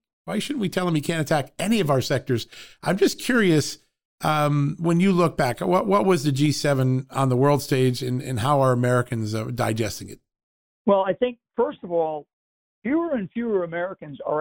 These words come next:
Speaker 2: actually paying attention to the foreign activities of this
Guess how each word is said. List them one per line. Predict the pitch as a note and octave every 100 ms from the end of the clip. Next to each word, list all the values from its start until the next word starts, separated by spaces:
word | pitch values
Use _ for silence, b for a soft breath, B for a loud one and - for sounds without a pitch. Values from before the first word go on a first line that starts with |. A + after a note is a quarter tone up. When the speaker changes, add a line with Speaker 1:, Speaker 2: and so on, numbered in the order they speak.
| D#3+
Speaker 2:
actually | F3 F#3 D#3+ - D#3+
paying | E3+ E3 C#3+
attention | - D#3 D#3+ - C#3 B2
to | D3
the | C3 -
foreign | D#3+ E3+ E3+ D3+ _ _ _ -
activities | D#3+ _ F3+ D#3 C3+ B2+ A#2 _ _ _ _ _ _ -
of | D3+ D#3 C3+ A#2+
this | F3